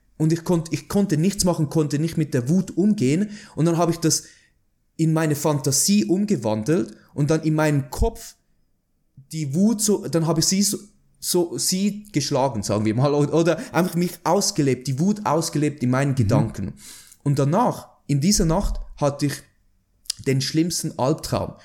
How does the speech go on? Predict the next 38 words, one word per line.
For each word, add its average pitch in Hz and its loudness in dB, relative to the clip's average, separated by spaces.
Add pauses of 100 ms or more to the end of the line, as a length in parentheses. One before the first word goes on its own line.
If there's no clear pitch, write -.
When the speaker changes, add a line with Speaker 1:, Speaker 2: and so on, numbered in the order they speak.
(180)
Speaker 1:
Und - -2
das 139 0
war 147 2
als 135 0
eben 135 -2
in 127 0
der 120 2
ersten 143 0
Klasse. - 0 (1080)
Und 143 0
der 143 2
Albtraum 151 0
ist 139 0
mir 143 2
für 139 -2
immer 175 0
geblieben. 131 0
Und 107 -4
es 117 -2
wirklich, 156 -2
das 131 0
war 139 2
der 135 0
schlimmste 147 -2
Albtraum. 123 -2
Es 143 0
war 147 2
s-, - -4 (180)
so - 2
echt 151 -2
und 139 -2
die 139 0
Lehrerin 147 0
kam - 0 (180)
und 135 -4
nur 160 0
ihr 139 0
Kopf - -4